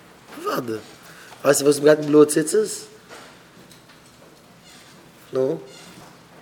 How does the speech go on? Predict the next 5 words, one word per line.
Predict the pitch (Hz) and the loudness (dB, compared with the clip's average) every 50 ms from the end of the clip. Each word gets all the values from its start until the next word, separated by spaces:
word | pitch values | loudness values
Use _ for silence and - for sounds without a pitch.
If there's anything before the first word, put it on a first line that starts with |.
| - - - - - - - - - - - - - - - - - - - - | -20 -20 -20 -20 -20 -20 -20 -20 -20 -20 -20 -20 -20 -20 -20 -20 -20 -20 -20 -6
Was? | - 139 160 208 214 - - - - - - - - _ - - | 0 2 2 2 2 0 -6 -12 -18 -20 -20 -20 -20 _ -20 -20
Steht | - - - 135 135 131 135 | -16 -8 -6 -4 -4 -4 -4
in | 131 | -6
der | 135 131 - | -6 -4 2
Teure. | - 220 233 214 156 127 117 113 | 4 6 6 6 4 2 0 -4